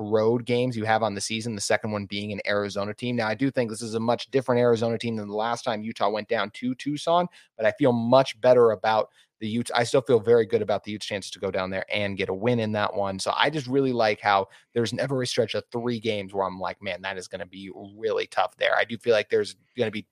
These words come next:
two back-to-back games where it's like, that's gonna come down to the fourth quarter. And then there's a game like Weber State where it's like, okay, the starter should be resting by the fourth. Or if you're up, you're up by a comfortable margin and you feel like, okay, the offense just has to run, kinda do its thing, run out the clock.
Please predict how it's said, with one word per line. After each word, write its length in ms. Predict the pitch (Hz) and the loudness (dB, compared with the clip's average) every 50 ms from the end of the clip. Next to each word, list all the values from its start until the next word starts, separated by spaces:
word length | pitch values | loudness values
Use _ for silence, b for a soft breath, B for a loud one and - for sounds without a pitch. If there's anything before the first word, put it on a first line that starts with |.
| _ _ _ _ - | _ _ _ _ -2
two 120 | - 156 | 0 2
back-to-back 480 | 131 127 117 117 - - 120 123 123 127 | 6 6 6 4 4 2 2 2 2 2
games 240 | - 139 135 135 131 | 2 0 0 2 2
where 80 | 127 | 2
it's 80 | 120 - | 2 4
like, 180 | 120 107 - - | 2 0 0 0
that's 260 | 120 110 110 - - | -2 -2 -2 -4 -4
gonna 180 | - 123 117 | -2 -2 -2
come 160 | - - 120 120 | 0 0 2 2
down 160 | 120 120 120 | 2 2 2
to 60 | 117 | 0
the 60 | 107 | -2
fourth 280 | - - 131 131 127 - | -2 0 0 0 0 4
quarter. 260 | - 147 147 165 165 B B B B B B B | 4 6 6 6 6 B B B B B B B
And 120 | 107 110 | -2 0
then 100 | 113 113 | 2 4
there's 160 | 117 117 110 | 4 2 2
a 60 | 110 104 | 2 2
game 180 | 123 123 123 | 2 2 4
like 180 | 123 123 117 - | 4 4 4 4
Weber 220 | 110 110 98 104 | 0 -2 -2 -4
State 320 | 101 - - 101 92 90 92 | -4 -2 0 0 0 0 -2
where 140 | 101 98 | -2 -2
it's 160 | 95 95 - - | -2 -2 0 -2
like, 160 | 95 95 - | -2 0 -2
okay, 200 | 104 - 92 92 | -4 -2 -2 -4
the 80 | 90 - | -4 -4
starter 300 | - - 107 101 98 98 | 0 2 2 2 2 0
should 200 | - - 101 92 | -4 -6 -8 -6
be 140 | 98 95 95 | -6 -6 0
resting 420 | 98 101 104 - - 107 101 101 | 0 0 0 0 -4 -6 -4 -2
by 100 | 98 98 | -4 -4
the 80 | 95 101 | -4 -4
fourth. 300 | - - 139 131 123 - - | 0 4 4 4 4 4 4
Or 280 | 147 131 131 127 120 123 B B B B - | 8 10 10 10 10 6 B B B B -2
if 140 | - 160 110 | -2 0 2
you're 200 | 131 131 127 123 - - | 4 2 2 4 6 8
up, 260 | 151 147 135 - - | 10 10 10 8 4
you're 220 | 135 123 127 131 - | -2 0 0 2 2
up 180 | 131 135 131 - | 2 0 2 2
by 180 | 120 117 113 | 0 0 0
a 60 | 110 104 | 0 -2
comfortable 440 | - 131 123 117 - 113 107 113 | -2 -2 -2 -2 -4 -6 -6 -4
margin 580 | 110 113 120 117 110 110 110 - 107 104 101 98 - | -2 0 0 2 2 0 -2 -4 -8 -10 -10 -10 -12
and 140 | 113 110 107 | -12 -10 -10
you 80 | 104 | -12
feel 240 | - - 117 107 104 | -10 -6 -6 -4 -4
like, 240 | 104 101 101 - - | -4 -4 -6 -4 -6
okay, 260 | 120 117 - 107 98 | -6 -4 -4 -4 -2
the 160 | 98 107 104 | 0 0 -2
offense 220 | 104 - - 107 - | -2 -2 -6 -10 -12
just 140 | 104 - | -10 -8
has 100 | 113 104 | -8 -8
to 100 | - - | -6 -6
run, 240 | 98 107 110 107 110 | -4 -4 -4 -4 -4
kinda 200 | - 110 101 98 | -4 -6 -6 -6
do 140 | 92 101 101 | -8 -10 -10
its 120 | 95 - | -10 -10
thing, 220 | - - 110 104 101 | -10 -10 -10 -8 -4
run 160 | 98 101 98 | -4 -4 -2
out 140 | 95 98 - | -4 -6 -6
the 60 | - | -10
clock. 380 | _ - 120 120 113 107 - | _ -2 0 2 2 2 0